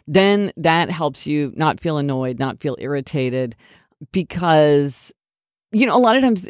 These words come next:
you can, and Elizabeth, your thing is reframing, and a lot of times you can reframe. Instead of saying, "Ah, I hate it that we have to travel at Thanksgiving," you can be like, "Ah,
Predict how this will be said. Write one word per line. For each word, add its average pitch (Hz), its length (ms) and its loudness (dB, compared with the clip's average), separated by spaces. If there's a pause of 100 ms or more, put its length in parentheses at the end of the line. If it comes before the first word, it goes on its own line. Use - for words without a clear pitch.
you 190 320 -4
can, - 220 -2
and 175 120 4
Elizabeth, 160 360 0
your 165 140 0
thing 156 200 0
is 143 140 0
reframing, 151 720 -2
and 151 120 -4
a 143 60 -4
lot 156 160 0
of 170 60 -4
times 165 200 -6
you 156 80 -6
can 196 280 -4
reframe. 123 380 -8
Instead 160 240 -2
of 151 120 -4
saying, 151 360 -4
"Ah, 185 220 4 (160)
I - 100 -4
hate 165 200 -2
it 160 80 -2
that 151 80 -4
we 135 120 -6
have 143 120 -4
to 147 80 -8
travel 139 380 -2
at 123 80 -8
Thanksgiving," 170 460 -6
you 143 80 -8
can 160 100 -10
be 165 60 -6
like, 156 200 -6
"Ah, 415 300 2